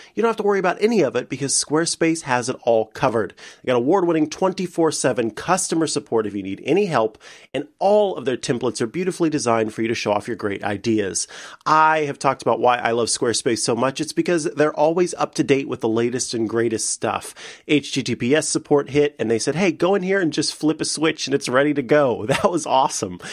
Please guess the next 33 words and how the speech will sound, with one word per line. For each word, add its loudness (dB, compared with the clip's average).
Same 4
thing 4
goes 2
for 0
Apple -2
Pay. -2
It's 0
just 0
as 0
soon 4
as 0
stuff 0
comes 2
out 2
or 2
shortly 0
after, 0
you -4
get 2
an 2
email 2
and -4
go 2
in 2
and 0
you -4
get -2
to -12
set -2
it 0
up 0
so 0
easily. -2